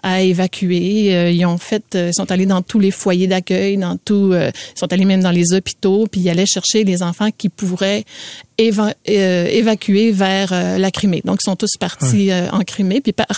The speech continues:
Speaker 1: à, à partir de la Crimée, après ça, il y a comme une espèce de tri qui se fait. Puis il y a des enfants qui sont à-, envoyés, euh, en Russie.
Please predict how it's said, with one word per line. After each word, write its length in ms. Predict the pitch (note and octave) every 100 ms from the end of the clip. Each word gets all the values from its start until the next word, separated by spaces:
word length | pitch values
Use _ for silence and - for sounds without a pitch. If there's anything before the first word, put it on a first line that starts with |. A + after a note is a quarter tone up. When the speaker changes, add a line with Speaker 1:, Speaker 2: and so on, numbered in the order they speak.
| - -
Speaker 1:
à, 360 | F#3+ F#3+ G3+
à 40 | G#3
partir 260 | G3 C4
de 60 | G#3+
la 60 |
Crimée, 340 | F#3 G#3 G3+ A3
après 220 | F#3+ F3
ça, 80 | A3
il 80 | G3+
y 20 |
a 40 |
comme 140 | G3 F#3
une 60 |
espèce 240 | F#3 - F#3+
de 120 | F#3
tri 220 | - A#3
qui 120 | G#3+
se 120 | -
fait. 220 | - G3 A#3+ - - - - - -
Puis 100 | G3+
il 60 |
y 20 | F3+
a 40 |
des 180 | F#3 F#3+
enfants 180 | F3 G3
qui 100 | -
sont 180 | F#3
à-, 120 | F#3+ F3+ -
envoyés, 720 | - F#3 F3 F3+ F3+ F#3+ F#3+ F3
euh, 220 | E3+ F3+ -
en 160 | F3+
Russie. 560 | F3+ F#3+ - - A3+